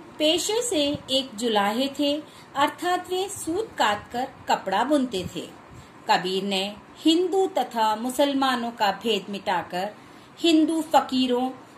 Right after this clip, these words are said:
तथा मुसलमान पीर आलिया दोनों की अच्छी बातों को अपने जीवन में अपनाया।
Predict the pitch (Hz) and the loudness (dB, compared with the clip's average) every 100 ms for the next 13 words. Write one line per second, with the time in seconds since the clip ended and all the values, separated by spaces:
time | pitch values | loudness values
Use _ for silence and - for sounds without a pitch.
0 | - 277 269 240 247 285 311 359 339 277 | -2 -2 4 2 4 0 2 2 4 2
1 | 254 262 - 262 247 240 - - - 226 | 0 -4 -4 -2 -2 -6 -12 -20 -10 2
2 | 233 208 208 196 196 208 196 247 220 226 | 4 4 2 0 -2 -6 0 2 4 2
3 | 294 330 302 277 294 - 302 311 - 370 | 0 0 -2 -2 -6 -2 -2 0 0 2
4 | 247 185 202 185 208 247 - 240 - 208 | 2 2 -4 -8 -6 -6 -2 -4 -4 -10
5 | 185 208 202 208 269 294 247 - 202 160 | -8 -4 -2 0 -2 -2 -6 -6 -6 -6
6 | 147 | -8